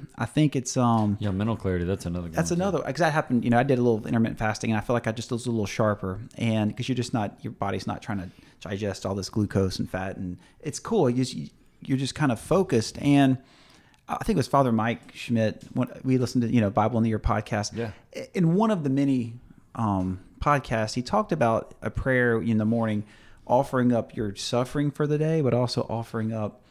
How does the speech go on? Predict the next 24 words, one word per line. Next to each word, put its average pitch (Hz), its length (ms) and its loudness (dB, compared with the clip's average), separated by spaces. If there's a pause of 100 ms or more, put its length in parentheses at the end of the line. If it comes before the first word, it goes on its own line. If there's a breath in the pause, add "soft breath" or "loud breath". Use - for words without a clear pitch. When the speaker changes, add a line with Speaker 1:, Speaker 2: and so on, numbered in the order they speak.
(360 soft breath)
Speaker 1:
all 113 160 -4
your 95 100 -4
joys 156 400 0
for 160 160 0
the 151 80 2
day, 139 280 4
giving 151 260 4
it 123 80 6
all 117 140 4
to 113 80 -4
God, 87 340 -6 (140)
right? 110 300 -4
So 123 160 2
maybe 139 500 0 (280)
what 143 120 -2
can 190 140 0
you, 165 140 -2
you 139 120 2
know, 120 80 4
think 156 180 -2
about - 220 -2
connecting 117 560 2
that 98 220 -4
pain 139 440 -2